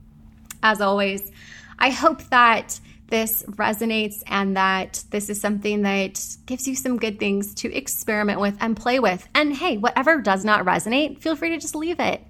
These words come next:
right? In this space, we only take action based on what feels good to us, what feels aligned, and what honors how we define success. Anything else, you can just table it for later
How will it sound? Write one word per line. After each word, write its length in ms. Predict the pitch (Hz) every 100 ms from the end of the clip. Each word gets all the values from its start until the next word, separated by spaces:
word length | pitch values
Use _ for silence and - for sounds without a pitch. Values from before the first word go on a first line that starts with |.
| -
right? 260 | 254 294 262
In 140 | 262
this 200 | 349 -
space, 460 | - 208 233 - - - -
we 140 | 262 262
only 240 | 254 294
take 220 | 277 247
action 440 | 196 185 - 214 202
based 300 | 196 196 -
on 320 | 202 190 190 190
what 240 | 190 226 -
feels 360 | 226 220 190
good 280 | 170 202 208
to 160 | 226 214
us, 240 | 226 -
what 240 | 208 208
feels 280 | - 208 196 -
aligned, 520 | 185 214 302 320 277
and 220 | 220 247
what 200 | 285 294 -
honors 480 | 226 285 302 196 -
how 240 | - 220
we 220 | 208 226 226
define 420 | 220 196 185 185
success. 720 | 185 - - - 202 - - - - -
Anything 380 | 285 311 302 285
else, 380 | 277 277 - -
you 80 | 269
can 120 | 302
just 200 | 269 -
table 300 | 214 202 208
it 120 | 202
for 160 | - 214
later 420 | 190 214 269